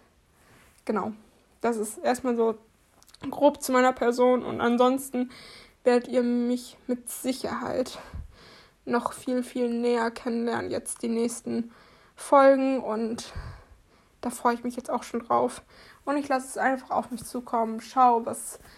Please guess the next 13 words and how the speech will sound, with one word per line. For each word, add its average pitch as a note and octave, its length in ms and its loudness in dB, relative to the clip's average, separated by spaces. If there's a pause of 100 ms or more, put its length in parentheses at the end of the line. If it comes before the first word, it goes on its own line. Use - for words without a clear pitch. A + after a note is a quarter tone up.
(380)
was D4+ 200 -4
kommt. A#3 540 2 (440)
Und A3+ 480 -4 (760)
genau. A3 340 -6 (800)
Also A3+ 300 4
Leute, - 460 -6 (1120)
ich - 100 -10
wünsche B3 180 -2
euch A3+ 180 -8
ganz, B3 640 -4
ganz - 340 -12
viel - 180 -6
Spaß A2+ 580 -4